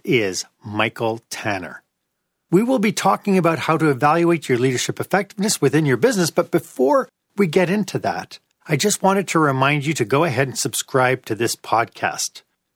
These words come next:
That'll set you up to receive notifications whenever I bring you new content each and every week. And while you're at it, feel free to follow me on Facebook, LinkedIn, Twitter, and of course, on Instagram. And if you want to post anything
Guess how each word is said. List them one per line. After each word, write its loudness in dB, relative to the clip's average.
That'll 2
set 0
you 4
up -2
to 0
receive 0
notifications -2
whenever 2
I 2
bring -2
you 0
new 4
content -4
each -4
and -2
every -4
week. -12
And 2
while 4
you're 2
at 2
it, -2
feel 4
free 0
to 4
follow 2
me 0
on 0
Facebook, 0
LinkedIn, 0
Twitter, 2
and -2
of -4
course, -4
on -2
Instagram. -6
And 4
if 0
you 4
want 2
to -4
post -2
anything 0